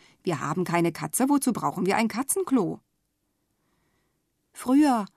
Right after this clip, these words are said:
hatten wir keine Katze“, sagt Paul. „Was heißt früher?“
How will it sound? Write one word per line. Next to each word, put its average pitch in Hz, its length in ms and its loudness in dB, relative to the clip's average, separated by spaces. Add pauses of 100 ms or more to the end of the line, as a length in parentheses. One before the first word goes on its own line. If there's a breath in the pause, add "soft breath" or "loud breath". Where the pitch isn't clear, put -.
hatten 190 260 -2
wir 180 120 -4
keine 175 280 -4
Katze“, 160 480 -6 (480)
sagt - 420 -6
Paul. - 380 -8 (920)
„Was 185 380 -2
heißt 165 460 -2
früher?“ 202 560 0